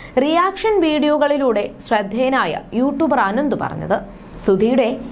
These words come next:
ഇൻഷുറൻസ് തുക ലഭിക്കുകയാണെങ്കിൽ അത് ആർക്കൊക്കെ ലഭ്യമാകണമെന്നതിന് കൃത്യമായ നിയമവശങ്ങളുണ്ട്.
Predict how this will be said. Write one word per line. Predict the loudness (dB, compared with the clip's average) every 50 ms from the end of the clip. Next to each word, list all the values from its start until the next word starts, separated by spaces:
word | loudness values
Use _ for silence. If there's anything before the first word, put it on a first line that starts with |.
| -4 0 0
ഇൻഷുറൻസ് | 2 2 2 2 2 2 2 2 0 2 0 0 0
തുക | 2 2 2 0 0 -2 -2
ലഭിക്കുകയാണെങ്കിൽ | 0 0 0 0 0 -2 -2 -2 0 0 2 2 2 0 0 -2 -4 -6 -6 -8 -8 -6 -4
അത് | 0 0
ആർക്കൊക്കെ | 2 2 2 0 0 -2 -2 -4 -2 0 0 0
ലഭ്യമാകണമെന്നതിന് | 2 2 0 0 0 0 0 2 2 2 2 0 0 -2 -2 0 0 0 0 0 0 0 -2 -2 -4 -6 -14 -18 -20 -10 -2 0 0
കൃത്യമായ | 0 0 -4 -6 -2 -2 0 0 2 0 0 0 0 -2 -2 -4
നിയമവശങ്ങളുണ്ട്. | -4 -2 0 0 0 2 2 0 0 0 -2 -4 -4 -6 -6 -6 -6 -8 -8 -10